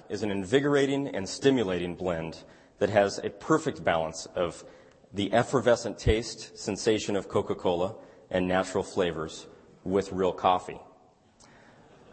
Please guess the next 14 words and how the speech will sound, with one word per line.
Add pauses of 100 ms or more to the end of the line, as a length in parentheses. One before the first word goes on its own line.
(500)
The
lightly
carbonated, (300)
mild, (160)
mid-calorie
beverage, (460)
which
is (180)
designed
to
appeal
to
adult
consumers,